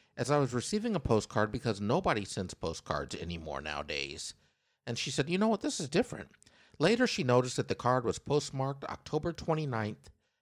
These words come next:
nineteen twenty. It had her Belding, Michigan address, but was written to someone named Roy McQueen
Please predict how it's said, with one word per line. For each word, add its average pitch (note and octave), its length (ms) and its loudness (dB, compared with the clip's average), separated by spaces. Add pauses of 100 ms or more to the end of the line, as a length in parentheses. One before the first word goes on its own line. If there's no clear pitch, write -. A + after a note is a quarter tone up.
nineteen G2+ 760 0
twenty. F2+ 600 -6 (640)
It A2+ 120 -4
had B2 200 6
her A2+ 160 6
Belding, G#2+ 560 4
Michigan G#2 360 0
address, F2+ 480 -2
but - 200 0
was E2 160 0
written D3 360 0
to A#2 100 -6
someone A#2 420 0
named E2 300 -2
Roy G#2+ 360 4
McQueen F2 680 -4